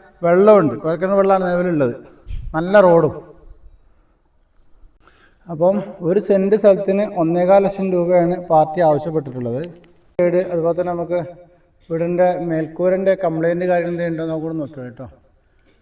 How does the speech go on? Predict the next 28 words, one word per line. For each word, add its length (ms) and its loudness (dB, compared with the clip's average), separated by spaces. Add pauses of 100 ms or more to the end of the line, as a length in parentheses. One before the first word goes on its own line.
(100)
അപ്പോൾ 260 -8
മേൽക്കൂരക്ക് 500 -2
യാതൊരുവിധ 440 0 (100)
കംപ്ലയിൻറ്റും 420 -4
കാര്യങ്ങളില്ല, 420 -8 (300)
ഒക്കെ 220 -18
നല്ല 180 -10 (720)
സെറ്റപ്പ് 360 -12
തന്നെയാണ്. 300 -6 (1160)
സുഹൃത്തുക്കളെ, 480 2 (420)
അപ്പോൾ 220 -6
ഇതാണ് 260 2 (100)
നമുക്ക് 280 -2 (220)
കുറച്ച് 280 -4
റ-, 220 -2
റബ്ബർ 320 -2
ഉണ്ടെന്ന് 240 -4
ഞാൻ 140 -2
പറഞ്ഞല്ലോ. 340 -2 (300)
അപ്പോൾ 200 -10 (160)
ഈ 140 -6
റബ്ബർ 240 -6
തോട്ടത്തിൻ്റെ 400 -6
ഇതൊന്ന് 240 -10
കണ്ടോളൂ. 320 -6
ഇതാ 100 -12 (760)
ഓക്കെ, 120 -12
നിങ്ങൾ 180 -4